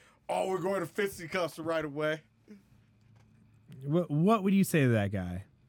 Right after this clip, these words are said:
Speaker 2: Like, "Hey, I didn't like that. That's not very nice."
Speaker 1: I don't know. Probably, "Hey, what the fuck did you just say? You wanna say it again in my face?" Something like that.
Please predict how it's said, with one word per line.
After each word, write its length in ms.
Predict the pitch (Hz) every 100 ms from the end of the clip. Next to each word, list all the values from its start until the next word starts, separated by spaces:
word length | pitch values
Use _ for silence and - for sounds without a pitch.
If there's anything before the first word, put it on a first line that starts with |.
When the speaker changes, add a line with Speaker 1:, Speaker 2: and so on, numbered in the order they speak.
| _ _
Speaker 2:
Like, 140 | - 160
"Hey, 460 | - - 214 165 143
I 140 | 214
didn't 420 | 202 214 196 165
like 340 | 165 175 170 -
that. 200 | 131 123
That's 320 | 185 214 -
not 220 | 180 170
very 260 | 160 160 165
nice." 640 | 160 139 113 98 95 - - - - - - - - - - - - - - - - - - - - - -
Speaker 1:
I 60 | -
don't 120 | 156
know. 160 | 123 147
Probably, 300 | 107 104 110
"Hey, 120 | 107
what 120 | 113 113
the 60 |
fuck 140 | 113 113
did 60 | 113
you 80 | 113
just 240 | 135 127
say? 140 | 139
You 100 | 139
wanna 200 | 127 117
say 160 | 113 120
it 140 | 117
again 240 | 117 120 123
in 60 |
my 100 | 120 113
face?" 420 | 127 143 156 _ - - _
Something 260 | - 123 131
like 120 | 139
that. 260 | 156 160